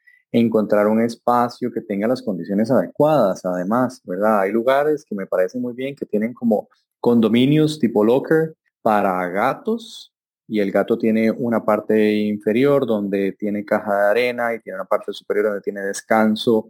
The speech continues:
y tiene, eh, zona de alimentación. Son pequeños, son individuales. Esos son más fáciles de manejar. Es como que el gato rápidamente puede identificar las áreas y puede marcarlas y hacer las suyas.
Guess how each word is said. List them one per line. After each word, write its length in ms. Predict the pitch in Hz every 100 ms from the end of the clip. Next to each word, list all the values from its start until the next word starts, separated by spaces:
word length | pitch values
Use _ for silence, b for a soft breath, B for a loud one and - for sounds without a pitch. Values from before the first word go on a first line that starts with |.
| _
y 200 | 110 104
tiene, 840 | 113 104 101 101 104 101 98 92 87
eh, 440 | - 92 90 87
zona 260 | 85 110 107
de 40 |
alimentación. 800 | 104 101 92 92 95 170 196 220 -
Son 240 | - - 95
pequeños, 720 | - - 160 190 202 214 - _
son 500 | _ 101 101 104 - _ -
individuales. 760 | 107 98 95 101 123 180 - b b
Esos 260 | 131 127
son 100 | 156
más 160 | 156 143
fáciles 280 | 147 135 127
de 40 |
manejar. 380 | 104 87 80 82
Es 100 | 85
como 460 | - 131 110 87 - _ _ _ _ _ _ _
que 160 | - 117
el 100 | 104
gato 580 | 110 117 143 135 135 127 _
rápidamente 640 | 110 120 123 123 113 113
puede 200 | 131 120
identificar 420 | 123 117 107 - 107
las 220 | 120 -
áreas 400 | 165 170 165 156
y 60 |
puede 240 | - 107 110
marcarlas 680 | 117 113 156 - 156 151
y 60 | 113
hacer 240 | 95 101
las 140 | 101 104
suyas. 300 | 95 -